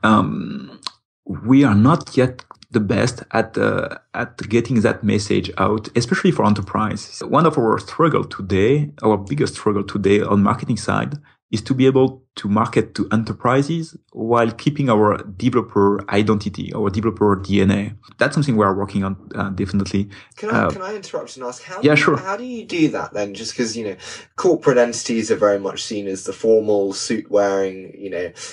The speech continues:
Speaker 2: very
Speaker 1: Yeah.
Speaker 2: established, and developers are much more kind of, uh, you know, as you are and relaxed, and it, there seem to be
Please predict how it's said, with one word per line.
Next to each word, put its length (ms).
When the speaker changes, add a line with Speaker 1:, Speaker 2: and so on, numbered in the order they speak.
Speaker 2:
very 140
Speaker 1:
Yeah. 60
Speaker 2:
established, 600
and 240
developers 640
are 340
much 380
more 440
kind 180
of, 360
uh, 60
you 100
know, 140
as 260
you 160
are 400
and 400
relaxed, 580
and 220
it, 220
there 160
seem 300
to 80
be 300